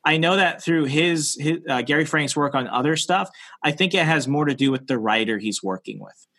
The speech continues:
because those combinations often make or break a story. And I feel that with this one, there's this odd disconnect between his intention, w-, between Geoff Johns' intentions and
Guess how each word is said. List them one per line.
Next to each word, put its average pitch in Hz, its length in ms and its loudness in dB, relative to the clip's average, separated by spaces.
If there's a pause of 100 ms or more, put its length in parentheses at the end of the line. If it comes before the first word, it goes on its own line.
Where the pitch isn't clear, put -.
(160)
because 131 280 -2
those 160 220 2
combinations 139 1120 0 (220)
often 123 420 0
make 113 240 0
or 117 60 -2
break 104 260 -4
a 98 60 -8
story. 95 500 -4
And 117 100 -4
I 117 60 -2
feel 151 360 0
that 131 160 0
with 120 160 -8
this 131 260 -2
one, 170 320 0 (260)
there's 139 220 0
this 120 340 -4
odd 135 340 2
disconnect 156 680 -2
between 117 680 -2 (840)
his 151 340 2
intention, 135 800 0
w-, 147 260 -2
between 135 340 -4
Geoff 127 220 -2
Johns' 131 360 0
intentions 143 800 -2 (340)
and 120 540 2